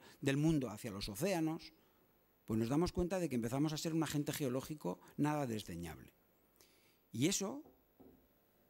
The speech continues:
como animales racionales que somos y culturales, nos obliga a preguntarnos, ¿estamos haciendo bien? ¿Estamos haciendo mal? ¿Estamos modificando el planeta? ¿No nos importa? Si nos importa, es decir,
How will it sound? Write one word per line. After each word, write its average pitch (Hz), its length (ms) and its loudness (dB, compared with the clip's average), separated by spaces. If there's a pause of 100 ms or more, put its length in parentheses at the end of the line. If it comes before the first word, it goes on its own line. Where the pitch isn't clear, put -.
(200)
como 127 200 2
animales 135 420 4
racionales 160 580 2
que 160 100 -4
somos 185 400 0
y 117 60 -2
culturales, 160 840 0 (1040)
nos 127 260 2
obliga 170 340 2
a 151 80 -2
preguntarnos, 123 800 0
¿estamos 120 300 -2
haciendo 107 280 -2
bien? 220 360 0 (280)
¿Estamos 107 300 -2
haciendo 95 320 -4
mal? 180 340 0 (420)
¿Estamos 143 360 0
modificando 110 560 2
el 90 60 -4
planeta? 127 540 -2 (260)
¿No 135 180 4
nos 120 180 0
importa? 175 360 -2
Si 160 120 0
nos 110 160 0
importa, 139 400 -2
es 139 60 0
decir, 135 220 -2